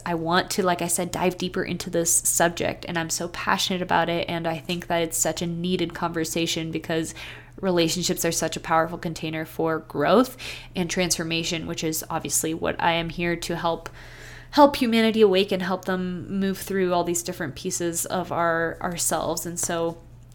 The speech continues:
if we can look at, use relationships to help us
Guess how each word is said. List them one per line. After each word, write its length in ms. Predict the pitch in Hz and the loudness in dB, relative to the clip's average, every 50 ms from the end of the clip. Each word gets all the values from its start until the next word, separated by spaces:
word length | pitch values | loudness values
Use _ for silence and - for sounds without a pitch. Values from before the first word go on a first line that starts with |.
| - - | -6 -4
if 140 | 202 - - | -4 0 0
we 80 | 202 | 0
can 400 | 196 202 185 180 180 180 185 185 | 0 0 0 0 0 -2 2 4
look 260 | 190 196 202 202 - - - | 6 6 4 4 0 4 6
at, 380 | 185 180 180 - - - - - | 8 8 8 6 2 -4 -2 4
use 300 | 208 226 240 247 214 208 | 6 8 8 8 6 4
relationships 720 | 208 202 202 185 190 190 - - 220 220 240 247 233 233 - | 4 4 6 6 4 4 2 0 0 2 4 4 4 4 0
to 100 | - 202 | -2 -2
help 400 | 185 - 190 185 185 - - - | 0 2 2 0 0 0 -2 0
us 400 | 180 180 190 196 - - - | 0 2 2 2 0 0 -2